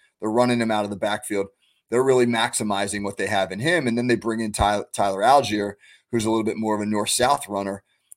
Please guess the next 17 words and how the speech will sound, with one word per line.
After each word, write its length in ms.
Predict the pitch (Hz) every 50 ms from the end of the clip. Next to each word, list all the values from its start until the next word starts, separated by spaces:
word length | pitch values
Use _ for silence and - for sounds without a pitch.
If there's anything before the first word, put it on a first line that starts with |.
| _
They've 120 | 101 117 127
got 160 | 160 151 143
a 40 | 127
nice 260 | 117 117 120 123 -
thing 200 | - 131 135 135
going 220 | 117 110 104 104
on 200 | 104 104 104 101 -
in 180 | - 123 123 117
the 80 | 107
run 280 | 98 92 107 113 117 113
game 260 | 104 104 92 90 92
there. 160 | 85 78 82
So 160 | - - 113 107
I 60 | 113
think 220 | 131 - 190 160 113
Ridder 680 | 104 98 113 147 165 175 156 131 120 110 107 104 101 _ _ _ _ _ _ _ _ _ _ _ -
is, 320 | 139 139 131 120 - -